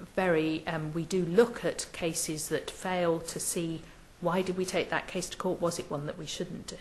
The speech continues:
have done in the first place? What lessons can we learn from it? Um, but it is very important that we act in that inquisitorial way.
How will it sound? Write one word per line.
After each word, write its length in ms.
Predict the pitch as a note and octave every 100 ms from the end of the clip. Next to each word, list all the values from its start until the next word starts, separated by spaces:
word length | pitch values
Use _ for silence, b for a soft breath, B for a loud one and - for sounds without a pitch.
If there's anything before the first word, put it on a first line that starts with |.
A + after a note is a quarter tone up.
| -
have 160 | D3+ -
done 280 | C#3+ D#3 D3+
in 100 | D3+
the 60 |
first 380 | - D#3+ D3+ -
place? 400 | D3+ C#3+ A#2+ - -
What 160 | -
lessons 340 | C#3+ - D3+ -
can 160 | D3+
we 60 | D3
learn 280 | E3 D#3+ C#3+
from 220 | - C3+
it? 220 | A#2 - - B B B B
Um, 200 | - D3
but 100 | E3+
it 100 | D#3+
is 120 | - -
very 240 | D#3+ D#3
important 480 | D3+ - F3+ - -
that 80 | E3
we 140 | D#3+
act 360 | E3 D#3 - -
in 80 | D3
that 140 | D3+ -
inquisitorial 760 | E3 - D#3 - E3+ D3+ D3
way. 340 | C#3+ D3+ C#3+